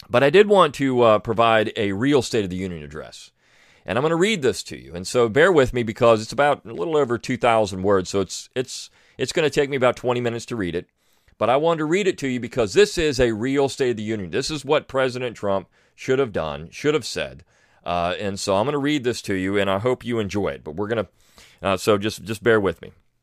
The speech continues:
The Constitution devised by our forefathers as the framework and bond of that system, then untried, has become a settled form of government,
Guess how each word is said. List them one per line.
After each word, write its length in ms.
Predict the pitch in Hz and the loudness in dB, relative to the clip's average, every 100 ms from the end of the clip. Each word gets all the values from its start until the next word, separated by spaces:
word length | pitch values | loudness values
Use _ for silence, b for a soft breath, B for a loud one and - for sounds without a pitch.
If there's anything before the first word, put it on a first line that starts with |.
| _ _ _ _ _ _ _ - B B - | _ _ _ _ _ _ _ -20 B B -10
The 80 | - | 0
Constitution 580 | 202 233 170 180 170 | 2 2 4 4 4
devised 400 | 143 120 139 135 | 2 4 4 4
by 140 | 120 127 | 4 4
our 160 | 120 | 4
forefathers 920 | 113 120 117 113 101 98 101 - - - | 4 2 2 6 6 4 0 -6 -16 -2
as 200 | 95 92 | -2 -2
the 60 | |
framework 560 | - 139 160 139 120 113 | -2 0 2 2 2 0
and 180 | 85 82 | -6 0
bond 300 | 117 139 131 | 2 2 2
of 80 | 101 | 2
that 180 | 120 | 0
system, 540 | - 135 117 - 65 - _ _ _ | 0 -2 -4 -6 -16 -18 _ _ _
then 240 | 90 135 | 0 2
untried, 640 | 170 180 196 202 87 80 - _ _ _ | 2 0 0 0 0 -6 -12 _ _ _
has 180 | 113 107 | -4 -2
become 320 | 131 131 123 | -2 0 0
a 100 | 117 | -2
settled 420 | - 160 190 180 | 0 2 2 -2
form 300 | - 151 151 | 0 0 0
of 80 | 143 | -2
government, 440 | 165 165 85 - | -2 -2 -6 -14